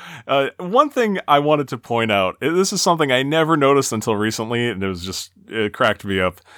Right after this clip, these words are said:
On that iconic cover of Amazing Fantasy fifteen, you know, we see Spider-Man, he's swinging over the buildings of New York, he has a criminal in tow. If you look at his words in the word bubbles on the cover,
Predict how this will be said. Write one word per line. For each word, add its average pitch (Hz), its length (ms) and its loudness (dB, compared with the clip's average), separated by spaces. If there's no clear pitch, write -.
On 180 220 2
that 185 280 2
iconic 127 480 0
cover 120 380 0
of 107 100 -2
Amazing 98 440 -6
Fantasy 101 500 -6
fifteen, 98 500 -6
you 95 80 -4
know, 95 80 -2
we 90 120 -6
see 95 120 -8
Spider-Man, 107 640 0
he's 87 160 -12
swinging 156 460 0
over 147 180 4
the 131 80 -4
buildings 139 400 -2
of 120 160 -2
New 123 80 -4
York, 123 380 2
he 110 80 -6
has 92 120 -4
a 90 60 -10
criminal 143 500 -2
in 123 120 -4
tow. 117 400 0
If 143 220 -4
you 151 120 -2
look 220 220 -2
at 233 140 -4
his 147 180 -4
words 127 400 0
in 110 80 -4
the 98 80 -4
word 101 260 -2
bubbles 127 360 -2
on 98 100 -6
the 92 80 -10
cover, 131 460 -4